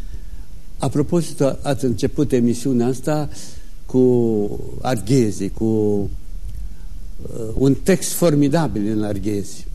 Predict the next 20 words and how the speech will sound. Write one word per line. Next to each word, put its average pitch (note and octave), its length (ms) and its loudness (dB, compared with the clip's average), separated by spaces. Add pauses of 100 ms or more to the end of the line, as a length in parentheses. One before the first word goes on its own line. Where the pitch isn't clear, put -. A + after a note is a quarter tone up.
E C#3 100 0
splendid, A#2+ 640 2
splendid A#2 420 0
ce - 80 -4
a G#2+ 40 -2
spus A2 320 -6
el G#2+ 120 -4
despre G2 320 -4 (100)
el. - 80 -6 (600)
A A2+ 100 -2
vorbit A2+ 360 2
despre A2+ 360 -2
Eminescu A2 680 0
este G#2 280 -2
ca G2 260 -4 (720)
vorbi G#2+ 560 2
despre G2 560 0
un G#2 300 0
sfânt. G#2+ 600 0 (560)
Formidabil. G#2+ 880 0